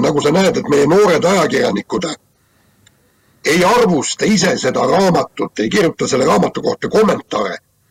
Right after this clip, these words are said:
vaid nad arvustavad arvustust. Ehk siis praegu on ju raamatu ilmumisest möödas juba nädal.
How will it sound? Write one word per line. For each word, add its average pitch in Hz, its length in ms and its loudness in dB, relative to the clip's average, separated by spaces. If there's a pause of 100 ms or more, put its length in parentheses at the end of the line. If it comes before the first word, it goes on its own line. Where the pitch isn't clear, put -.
(140)
vaid 139 160 0
nad 139 160 0 (200)
arvustavad 147 720 0
arvustust. - 800 0 (760)
Ehk 147 160 0
siis 139 160 -6
praegu 196 480 2
on 156 160 2
ju 156 120 2 (140)
raamatu 190 420 2
ilmumisest 143 960 0
möödas 175 440 2
juba 147 200 -2
nädal. - 400 0